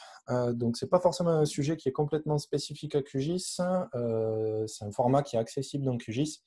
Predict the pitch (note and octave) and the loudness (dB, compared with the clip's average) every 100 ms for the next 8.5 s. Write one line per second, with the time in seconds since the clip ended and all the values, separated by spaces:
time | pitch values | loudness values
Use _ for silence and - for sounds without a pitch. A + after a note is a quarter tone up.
0 | - - - - - A2+ A2 A2+ A#2 - | -20 -20 -20 -20 -4 0 2 2 4 6
1 | C#3+ D3+ D3 E3+ D#3+ - D#3+ D#3+ E3+ E3 | 8 6 4 4 4 4 4 4 2 0
2 | - - B2+ C3 C3 D3+ C#3 C#3+ D3 - | -4 -2 2 2 4 4 4 4 2 0
3 | C3+ - D3 G3 - B2+ - A2+ A2+ B2+ | -4 -2 -4 -6 -8 -6 -4 -4 -2 2
4 | C3+ C3 - B2 C3 A#2+ A#2 C#3 - - | 2 2 -4 -2 2 4 4 2 -2 -6
5 | A2 G2+ F#2+ F#2+ G#2 G2+ G#2+ G#2 G#2 - | -6 -4 -6 -8 -6 -4 -2 -4 -6 -4
6 | C3+ - _ _ _ _ G#2 G#2 G2 G2 | -4 -4 _ _ _ _ -2 0 0 -2
7 | G#2+ F#2+ - C#3+ - _ - - _ _ | -4 -4 -6 -8 -10 _ -20 -20 _ _
8 | - A#2+ A#2 A2+ | -4 0 2 0